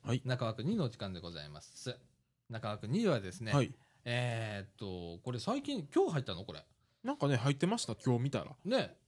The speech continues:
Speaker 1: はい、みかん屋の。
Speaker 2: 入ってたね。
Speaker 1: 入ってましたね。
Speaker 2: 駄菓子屋さんに、
Speaker 1: はい。
Speaker 2: 新製品として。
Speaker 1: 新製品が。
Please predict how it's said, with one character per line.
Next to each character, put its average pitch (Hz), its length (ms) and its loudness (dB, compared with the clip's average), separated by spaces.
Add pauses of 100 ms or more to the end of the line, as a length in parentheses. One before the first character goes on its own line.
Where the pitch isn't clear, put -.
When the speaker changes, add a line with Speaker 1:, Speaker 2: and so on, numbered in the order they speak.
(160)
Speaker 1:
は 131 100 0
い、 110 40 0
み 110 140 0
か 110 140 -2
ん 107 80 -2
屋 107 100 -4
の。 104 240 -8 (680)
Speaker 2:
入 151 80 -2
っ - 20 -10
て 127 80 -6
た 98 140 -8
ね。 175 140 -2
Speaker 1:
入 139 80 2
っ - 20 0
て - 80 -2
ま 113 120 2
し - 80 -4
た - 40 -10
ね。 117 240 -2 (540)
Speaker 2:
駄 143 100 -2
菓 135 120 2
子 135 120 -4
屋 101 500 -2 (440)
さ 113 100 -4
ん 98 80 -6
に、 87 240 -6
Speaker 1:
は 104 180 0
い。 113 80 -10 (140)
Speaker 2:
新 170 240 2
製 143 180 6
品 110 160 -6
と - 60 -10
し - 80 2
て。 139 100 6
Speaker 1:
新 - 20 2
製 131 120 4
品 104 200 -4
が。 - 100 -10